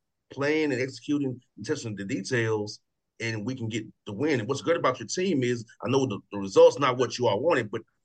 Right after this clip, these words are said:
if you can, they can put in their mind, "Hey, we got up on these teams that we didn't close it out, but we,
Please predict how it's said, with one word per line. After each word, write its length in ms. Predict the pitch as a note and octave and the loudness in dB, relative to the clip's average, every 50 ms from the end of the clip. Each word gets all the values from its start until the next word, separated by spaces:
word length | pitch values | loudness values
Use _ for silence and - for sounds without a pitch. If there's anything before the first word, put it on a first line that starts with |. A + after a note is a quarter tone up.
| _ _ _ - | _ _ _ -8
if 180 | B2+ B2+ A#2+ | -8 -6 -6
you 120 | C#3 C#3+ A#2+ | -8 -8 -6
can, 160 | A#2 A#2+ A#2 | -6 -2 0
they 120 | C3 C#3 | 0 0
can 220 | - A2 B2 B2 A#2 - - | 0 -2 -4 -4 -6 -6 2
put 160 | - G3 G#3 G3+ | 6 6 6 6
in 60 | F3 | 6
their 180 | D#3+ C#3 B2 | 4 2 2
mind, 420 | A2+ C3 E3 F3+ E3+ D3+ C3 A#2 G#2 - _ _ _ _ - | 0 -4 -6 -4 -4 -4 -4 -4 -4 -8 _ _ _ _ -6
"Hey, 320 | F3+ F#3 C3 G2+ F2 - - _ _ _ _ _ _ _ | -4 -4 -4 -4 -6 -8 -14 _ _ _ _ _ _ _
we 220 | - E3 G3+ G3+ C#3+ | -2 0 0 0 -2
got 300 | A#2 D3+ D#3+ D3 C#3+ C#3+ | -2 -2 -2 2 4 6
up 180 | D#3 D#3+ E3 - _ _ _ _ _ - - - | 6 6 4 0 _ _ _ _ _ -20 -10 -4
on 140 | D#3+ E3 D3 | 0 2 2
these 280 | C#3 C#3 C3 B2 - | 2 2 0 -2 0
teams 460 | - E3 D#3+ D3 B2+ G#2+ G2 E2+ - _ | 2 2 2 2 2 0 -2 -6 -8 _
that 140 | - B2 A#2 | -4 -4 -2
we 140 | A#2+ C3+ C#3 | 0 0 0
didn't 160 | B2+ A2+ A2+ | 0 0 -2
close 240 | - B2+ A#2 A2+ A#2+ | -2 -2 0 0 0
it 40 | D3 | 0
out, 120 | C#3+ B2+ | 0 -2
but 100 | - A2 | -4 -4
we, 200 | C#3+ D3+ D3 - | -4 -4 -4 -4